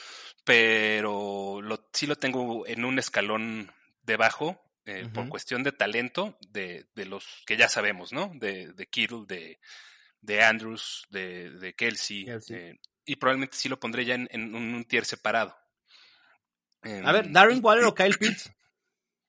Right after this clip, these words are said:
Speaker 2: En dos mil veintidós, ahorita, hoy.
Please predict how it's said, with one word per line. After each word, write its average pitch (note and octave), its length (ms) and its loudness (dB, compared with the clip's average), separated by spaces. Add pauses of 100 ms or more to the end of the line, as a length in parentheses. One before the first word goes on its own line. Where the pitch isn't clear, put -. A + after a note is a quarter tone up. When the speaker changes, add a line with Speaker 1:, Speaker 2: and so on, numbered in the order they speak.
(960)
Speaker 2:
En C#3 140 -6
dos D3+ 140 0
mil F#3+ 100 6
veintidós, A3+ 400 2
ahorita, C#3+ 540 2
hoy. B2 280 -2